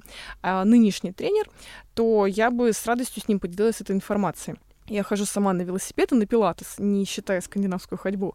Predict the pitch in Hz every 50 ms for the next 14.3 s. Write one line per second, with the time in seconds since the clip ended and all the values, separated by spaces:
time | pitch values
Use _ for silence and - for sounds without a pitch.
0 | - - - - - - - - - - 202 190 226 247 214 175 151 - - -
1 | - 190 190 190 190 208 226 - - 302 349 294 - - 208 202 185 - - 170
2 | 156 - - 220 330 370 - - 233 233 226 202 226 220 - 262 240 240 233 202
3 | - 208 214 233 247 285 415 587 539 - - - 277 262 247 262 254 240 220 196
4 | 240 - - 226 196 185 - - - - - 202 - - 196 190 - - 185 -
5 | - 196 190 190 - - 185 175 196 196 185 196 185 170 180 180 175 175 180 185
6 | 170 190 190 196 220 277 349 349 - 294 294 285 - - - - - - - -
7 | - - 180 180 180 180 180 185 190 202 220 240 254 277 294 311 311 311 302 294
8 | 277 - - - - 220 220 233 233 220 214 190 202 196 220 233 233 202 196 175
9 | 180 - 147 - - - 180 180 175 175 170 151 151 156 - - 170 170 180 214
10 | 311 - - - - - - - - - 208 214 - 247 254 247 214 226 254 262
11 | 240 - - - - 190 175 165 - - 175 202 - - - 202 190 175 - -
12 | - - - - _ - - - - - - 196 202 - - 247 220 180 - -
13 | - - - 202 196 208 196 208 196 180 165 - - - 196 - 190 - - -
14 | 175 175 170 - 285 -